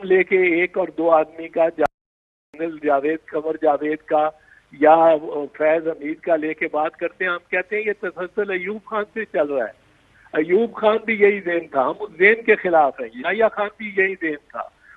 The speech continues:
उसकी जगह जियाउल हक आया, वो बर-, बर्बरियत से यही जेन था, ज्यादा बर्बरियत से। फिर असलम बेग आया, वो भी interfere कर रहा था, वो भी जेन था। उसकी जगह, अ, आसिफ नवाज आ गया, वो भी यही जेन था।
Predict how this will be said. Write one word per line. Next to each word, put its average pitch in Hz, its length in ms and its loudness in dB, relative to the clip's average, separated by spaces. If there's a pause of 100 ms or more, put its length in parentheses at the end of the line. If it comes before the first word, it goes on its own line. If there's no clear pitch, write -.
(120)
उसकी 208 260 -6
जगह 196 280 6
जियाउल 175 420 4
हक 202 200 -2
आया, 196 200 2
वो 208 160 -2
बर-, 196 420 -4
बर्बरियत 175 580 -4
से 247 200 -10
यही 190 280 -4
जेन 156 180 -8
था, 131 200 -8
ज्यादा 147 360 -2
बर्बरियत 180 580 0
से। - 180 -20 (440)
फिर 202 140 4
असलम 220 280 -4
बेग 220 340 2
आया, 208 240 4
वो 220 180 -2
भी 226 160 -10
interfere 214 460 -8
कर 208 240 -4
रहा 185 140 -4
था, 170 140 -8
वो 196 240 -4
भी 240 120 -8
जेन 190 220 -2
था। 143 220 -12
उसकी 175 380 -12
जगह, 214 280 4 (420)
अ, - 40 -2
आसिफ 175 460 2 (100)
नवाज 208 340 4
आ 202 160 -2
गया, 202 220 0
वो 196 240 -2
भी 214 240 -4
यही 202 180 0
जेन 165 300 -8
था। 131 300 -12